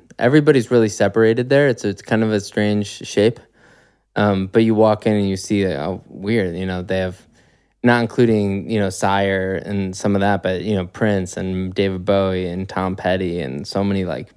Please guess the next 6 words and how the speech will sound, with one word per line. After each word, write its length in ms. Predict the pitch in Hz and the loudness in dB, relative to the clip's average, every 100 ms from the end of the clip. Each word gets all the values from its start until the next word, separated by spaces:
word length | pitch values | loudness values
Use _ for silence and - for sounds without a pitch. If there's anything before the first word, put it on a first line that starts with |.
| 90 - _ - | -16 -16 _ -6
major 500 | 107 101 98 95 82 | -2 0 0 0 -2
artists. 680 | 101 104 92 98 - - _ _ _ _ _ _ _ _ _ | 0 0 -2 -4 -10 -16 _ _ _ _ _ _ _ _ _
It's 120 | - - | -18 2
gotta 240 | 113 110 | 4 6
be 180 | 104 104 | 4 2
a, 140 | 101 | 0